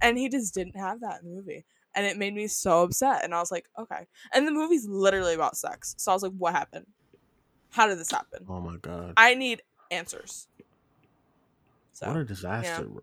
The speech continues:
Speaker 2: I didn't even know this was coming out until you, like, told everyone about it, you know? So,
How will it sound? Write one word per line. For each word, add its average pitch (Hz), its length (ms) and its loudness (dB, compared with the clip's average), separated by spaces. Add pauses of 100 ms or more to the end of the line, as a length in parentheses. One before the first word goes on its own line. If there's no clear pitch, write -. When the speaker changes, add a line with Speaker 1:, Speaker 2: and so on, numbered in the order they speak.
Speaker 2:
I 127 120 0
didn't 185 160 4
even 135 140 4
know 131 120 4
this 127 100 0
was 101 120 -8
coming 110 200 -2
out 113 120 -2
until 98 240 -8
you, 98 120 -6
like, 92 320 -6 (420)
told 98 300 -2
everyone 87 320 -8
about 76 280 -12
it, 64 120 -14
you 85 100 -16
know? 87 260 -12 (600)
So, 170 300 -10